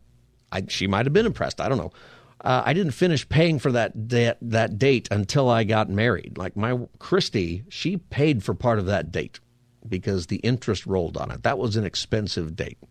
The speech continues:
And, uh, there were many. Christy, uh, never had a dime of date. That was, uh,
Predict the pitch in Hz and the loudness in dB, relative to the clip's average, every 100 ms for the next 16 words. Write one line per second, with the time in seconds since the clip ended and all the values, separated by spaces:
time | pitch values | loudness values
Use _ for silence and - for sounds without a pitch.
0 | _ - - - - - - - 110 120 | _ -20 -20 -20 -20 -20 -20 -6 0 2
1 | 110 104 104 101 104 101 101 117 110 107 | 2 2 2 4 4 4 4 4 4 4
2 | 113 - - 240 - 117 104 98 98 139 | 2 0 -2 0 2 2 2 2 2 2
3 | 104 95 85 98 101 87 - - - - | 2 2 0 -2 -2 -4 -10 -12 -12 -8
4 | 127 110 95 - 104 | -4 -2 -4 -4 -6